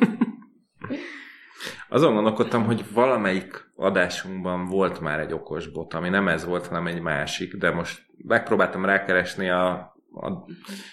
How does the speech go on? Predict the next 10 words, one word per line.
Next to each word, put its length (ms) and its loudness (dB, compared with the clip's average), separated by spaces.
show 280 4
notes 260 6
dokumentumban, 1080 2
de 100 4
hát 240 -2
a 240 0
bot 220 2
szóra 380 0
keresni 560 2
ott 340 -2